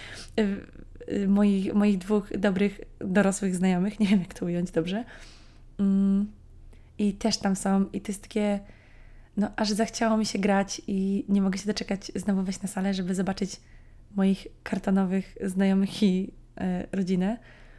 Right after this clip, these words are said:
E, uważam, że to jest w ogóle cudowny pomysł, no bo wiecie, gracie na pustej sali, gdzie powinno być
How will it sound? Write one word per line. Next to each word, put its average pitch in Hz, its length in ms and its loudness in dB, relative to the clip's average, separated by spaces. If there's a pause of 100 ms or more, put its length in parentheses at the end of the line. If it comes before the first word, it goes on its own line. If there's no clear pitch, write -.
(600)
E, 190 260 -4
uważam, 214 340 2
że - 20 -4
to 202 60 -10
jest 196 120 -6
w - 20 -4
ogóle 202 320 -2
cudowny 214 380 0
pomysł, 196 840 0
no 202 80 0
bo 185 80 -2
wiecie, 185 280 -6
gracie 233 360 -6
na 220 100 -2
pustej 196 380 -6
sali, - 300 -8
gdzie - 220 -8
powinno 185 460 -6
być 185 400 -10